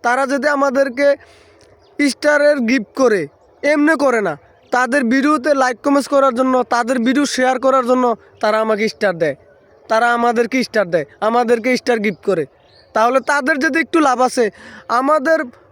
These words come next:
পোস্টের ভিতরে যারা প্রতিনিয়ত নিঃস্বার্থভাবে ই-, এ, এ, কমেন্টের উপহার দিচ্ছে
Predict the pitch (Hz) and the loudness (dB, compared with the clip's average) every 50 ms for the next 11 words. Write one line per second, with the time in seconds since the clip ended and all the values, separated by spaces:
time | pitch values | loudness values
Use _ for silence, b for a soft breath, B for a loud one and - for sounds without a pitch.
0 | _ - 330 330 277 - - 330 294 254 302 254 254 320 311 285 254 269 269 262 | _ -4 -2 -2 -2 0 -2 -2 0 0 -2 0 0 0 0 0 0 0 0 0
1 | 262 208 214 269 285 233 226 320 311 311 330 320 240 - 277 254 233 233 254 285 | 0 -2 -2 -2 -2 0 2 2 2 2 2 2 0 0 0 0 2 2 2 2
2 | 269 - - 294 269 - 277 269 269 262 247 254 240 220 b b b b b b | 2 0 0 -2 -2 0 0 0 0 2 2 0 0 -2 b b b b b b
3 | b - 269 277 262 247 220 202 196 190 190 190 185 - _ _ _ _ _ _ | b -4 -2 0 0 0 0 2 2 2 0 -2 -4 -10 _ _ _ _ _ _
4 | _ _ _ _ _ _ _ _ _ _ _ _ - - _ - - - 233 233 | _ _ _ _ _ _ _ _ _ _ _ _ -20 -20 _ -8 -2 0 0 2
5 | - - 294 302 294 294 302 285 233 262 302 294 302 285 220 - 330 330 311 320 | 2 2 0 2 2 2 0 0 0 -2 -2 0 0 -2 -2 0 0 0 0 0
6 | 247 226 277 - - - 233 196 156 | 0 -2 -2 -4 -2 -2 -2 -2 -2